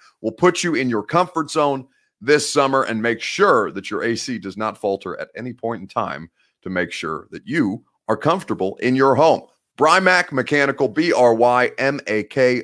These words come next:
Brymac dot com. Whether it's commercial H V A C, ductwork, or residential, they will do all of the things that you need them to do to make sure that you are in your comfort zone. B R Y M A K, Brymac dot com.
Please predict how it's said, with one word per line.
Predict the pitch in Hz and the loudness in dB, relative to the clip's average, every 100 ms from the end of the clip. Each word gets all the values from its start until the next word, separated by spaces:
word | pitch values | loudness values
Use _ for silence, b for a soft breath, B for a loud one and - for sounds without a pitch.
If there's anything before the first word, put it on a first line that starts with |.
| 87 | -4
Brymac | 110 135 135 113 - | 0 0 2 -2 0
dot | 107 101 | -2 -2
com. | 117 113 110 - b b - | -2 -2 -4 -8 b b 0
Whether | 120 117 | 2 2
it's | 104 - | -2 -6
commercial | 107 143 202 - 233 214 220 170 | -2 2 2 4 2 2 -2 -2
H | 196 - | -2 0
V | 185 185 | 0 0
A | |
C, | - 180 180 - _ _ | -2 -4 -6 -14 _ _
ductwork, | 107 165 - 160 170 175 - | 2 2 2 0 0 0 0
or | 190 220 220 - | 4 6 4 2
residential, | 190 175 196 208 - - _ _ _ | -4 -4 -4 -6 -12 -14 _ _ _
they | 131 | -2
will | 123 113 | 0 0
do | - 156 170 - | 2 4 4 0
all | 127 160 170 | 2 4 4
of | 156 | 0
the | 165 | -4
things | 135 120 104 | -2 -4 -4
that | 95 - | -10 -8
you | 123 | -6
need | 120 117 | -4 -4
them | 107 107 | -4 -6
to | - | -8
do | 95 95 82 80 | -8 -6 -6 -10
to | - | -10
make | 98 95 | -8 -6
sure | - 98 | -6 -8
that | 82 - | -8 -8
you | 113 | 0
are | 98 92 | 0 0
in | 92 | -4
your | 85 | -8
comfort | - 82 - 76 - | -8 -10 -8 -14 -14
zone. | - _ b b - | -16 _ b b 0
B | 143 156 | 2 6
R | 131 117 | 6 8
Y | 120 123 123 - | 6 6 4 0
M | 131 135 | -2 -2
A | 98 | -6
K, | 92 135 131 131 - | -4 0 0 0 -6
Brymac | - 107 143 87 - - _ _ _ _ - | -4 0 0 -2 -10 -14 _ _ _ _ -4
dot | 92 - | -4 -4
com. | - 73 | -8 -10